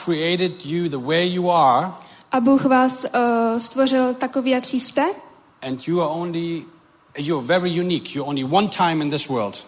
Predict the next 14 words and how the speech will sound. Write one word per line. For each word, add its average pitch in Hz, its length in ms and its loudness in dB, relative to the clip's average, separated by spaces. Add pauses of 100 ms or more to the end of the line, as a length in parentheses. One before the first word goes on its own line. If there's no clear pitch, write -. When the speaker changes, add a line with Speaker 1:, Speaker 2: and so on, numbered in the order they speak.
(640)
Speaker 2:
A, 247 680 2
eh, 233 400 2
jste 262 220 -2
jenom 262 280 4
jednou 269 200 2
na 262 80 0
tady 247 180 0
tom 254 160 0
světě. 233 500 0 (260)
Speaker 1:
Nobody 196 480 6
else 180 440 4
is 160 160 -2
like 170 220 6
Pavel. 127 420 6